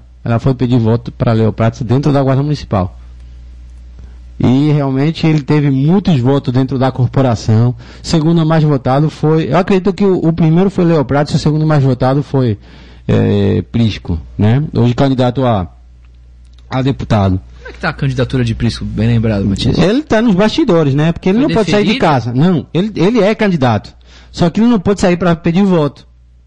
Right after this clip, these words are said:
Speaker 1: Ele não pode sair pra pedir voto. Ele tem que ficar dentro de casa. Então a campanha é feita pelos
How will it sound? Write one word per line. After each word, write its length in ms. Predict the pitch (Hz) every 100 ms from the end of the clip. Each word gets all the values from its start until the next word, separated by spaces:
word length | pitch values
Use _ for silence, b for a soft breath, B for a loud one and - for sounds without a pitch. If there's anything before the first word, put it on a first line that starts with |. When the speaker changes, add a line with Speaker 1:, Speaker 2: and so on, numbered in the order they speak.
| _ - - - - - - -
Speaker 1:
Ele 100 | 143
não 80 | 180
pode 220 | 220 226
sair 160 | 170
pra 120 | 143 127
pedir 220 | 123 113
voto. 340 | 98 95 90
Ele 200 | 107 139
tem 160 | 160 190
que 100 | -
ficar 300 | 185 160 160
dentro 280 | 170 180 196
de 120 | 208
casa. 440 | 202 143 113 117 b b b b
Então 320 | 147 135 165
a 80 | 180
campanha 540 | 208 196 165 190 220
é 20 | 214
feita 500 | - 180 185 202 185 - -
pelos 600 | 175 175 175 170 160 -